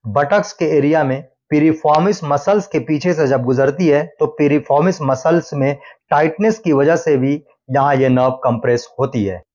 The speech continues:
अब बात करते हैं कि इन प्रॉब्लम से आप कैसे छुटकारा पाएंगे। सिंपल सा फंडा है कि दब रही नर्व को हम रिलीज करेंगे, इनके ऊपर पड़ने वाले प्रेशर को कम करेंगे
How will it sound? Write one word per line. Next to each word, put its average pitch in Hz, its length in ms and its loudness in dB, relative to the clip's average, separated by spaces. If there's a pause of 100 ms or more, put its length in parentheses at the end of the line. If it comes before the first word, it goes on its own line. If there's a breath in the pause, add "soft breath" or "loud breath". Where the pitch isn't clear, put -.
(140)
अब 175 100 6
बात 165 280 6
करते 160 240 4
हैं 156 200 4
कि 180 60 -2
इन 170 240 2
प्रॉब्लम 147 340 4
से 151 100 -2
आप 131 200 2
कैसे 131 240 2
छुटकारा 117 400 2
पाएंगे। 123 360 2
सिंपल 170 380 4
सा 175 140 2
फंडा 123 320 4
है 131 320 0 (380 soft breath)
कि 151 380 4
दब 135 260 6
रही 143 220 6
नर्व 131 220 4
को 131 600 0
हम 135 400 -2
रिलीज 135 380 4
करेंगे, 127 380 4
इनके 127 340 4
ऊपर 127 180 4
पड़ने 123 300 4
वाले 117 200 6
प्रेशर 117 380 2
को 151 380 0 (120)
कम 147 200 4
करेंगे 131 540 2